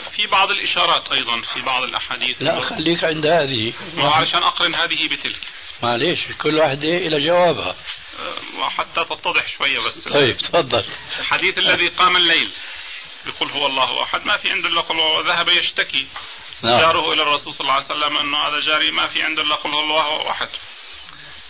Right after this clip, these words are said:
Speaker 1: أنا ما الحقيقة ما استقصيت في يعني كتب السنة، لكن في ظني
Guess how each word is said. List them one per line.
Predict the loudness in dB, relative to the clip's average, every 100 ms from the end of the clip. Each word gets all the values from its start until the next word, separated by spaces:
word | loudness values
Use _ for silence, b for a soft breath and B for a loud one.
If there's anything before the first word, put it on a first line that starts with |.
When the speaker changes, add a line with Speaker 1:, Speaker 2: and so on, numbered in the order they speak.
| -18 -18 -18 -2
Speaker 1:
أنا | 2 4
ما | 4
الحقيقة | 2 2 -2 0 0
ما | 0
استقصيت | 0 -4 -4 0 0 0
في | -4 -2 -2 -2
يعني | -2 -2
كتب | -2 -4 -4
السنة، | -6 -6 -4 -2
لكن | -2 -2 -6
في | -4
ظني | -4 -2 -4